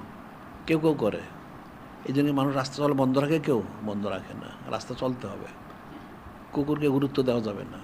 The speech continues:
তে মুনাফেকদের গুরুত্ব দেওয়া যাবে না। এগুলি সারাদিন কেউ কেউ করবে, এটা সেটা নানান চুচারা কিলোকাল, এর কোনো গুরুত্ব দেওয়ার দরকার নেই।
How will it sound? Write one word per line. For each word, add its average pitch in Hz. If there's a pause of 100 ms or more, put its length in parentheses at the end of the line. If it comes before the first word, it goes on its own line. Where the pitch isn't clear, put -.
(120)
তে 135
মুনাফেকদের 135
গুরুত্ব 135
দেওয়া 117
যাবে 95
না। 110
এগুলি 151 (100)
সারাদিন 139
কেউ 135
কেউ 131
করবে, 104
এটা 127
সেটা 123
নানান 123
চুচারা 131
কিলোকাল, 110 (920)
এর 120
কোনো 165
গুরুত্ব 156
দেওয়ার 127
দরকার 110
নেই। 92